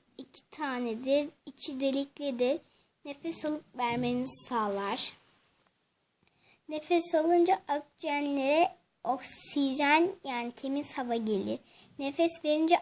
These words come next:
akciğerlerden karbondioksit çıkar. Yani kirli hava da dışarı atılırmış.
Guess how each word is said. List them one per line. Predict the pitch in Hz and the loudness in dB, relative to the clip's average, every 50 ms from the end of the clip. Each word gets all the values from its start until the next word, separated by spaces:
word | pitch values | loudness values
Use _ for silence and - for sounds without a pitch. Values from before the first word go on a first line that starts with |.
| - | 4
akciğerlerden | - 254 277 277 - _ - - 294 277 277 269 277 269 269 269 277 302 311 330 320 | 2 2 2 0 -4 _ -8 -4 -2 0 0 2 2 2 2 2 2 2 2 0 0
karbondioksit | - - - 269 254 247 247 262 262 262 262 269 262 269 269 262 269 269 - - - 370 - _ _ _ - | -2 -2 0 0 0 2 0 0 0 0 0 0 2 2 2 2 0 -2 -4 -4 -6 -6 -8 _ _ _ -12
çıkar. | - - - - - 269 240 - - _ _ _ - | -12 -12 -12 -12 -14 -12 -12 -12 -14 _ _ _ -12
Yani | 254 247 240 247 262 277 302 320 330 - - _ _ _ _ _ _ _ _ _ | -8 -8 -6 -6 -4 -2 -2 -2 -2 -2 -6 _ _ _ _ _ _ _ _ _
kirli | - - - 294 302 330 359 | -12 -8 -2 2 4 4 4
hava | 339 339 302 269 247 247 262 262 262 | 4 2 -2 -2 0 0 0 0 2
da | 277 294 330 349 - - - | 2 2 2 2 0 -4 -12
dışarı | 269 254 - - - 254 247 294 | -6 -4 -2 -2 -2 -4 -4 -6
atılırmış. | - 262 240 - - - 208 196 190 185 180 190 202 240 330 - - - - - | -6 -6 -6 -8 -10 -8 -8 -6 -6 -6 -6 -6 -6 -8 -6 -6 -6 -8 -10 -12